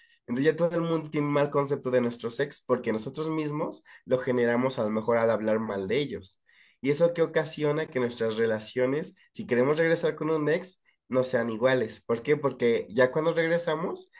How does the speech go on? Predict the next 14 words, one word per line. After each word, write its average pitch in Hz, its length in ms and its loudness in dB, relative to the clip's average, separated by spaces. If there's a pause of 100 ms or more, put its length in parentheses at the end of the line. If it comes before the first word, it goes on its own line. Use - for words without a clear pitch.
(120)
la 123 120 -4
gente 147 280 0
que 165 100 0
nos 127 180 0
estuvo 127 300 -2
apoyando 117 720 0
en 107 120 -2
el 92 180 -4
proceso 90 580 -4
de, 78 360 -8 (440)
de 113 160 4
duelo, 139 640 0 (880)
se - 160 -4
aleja. 120 540 0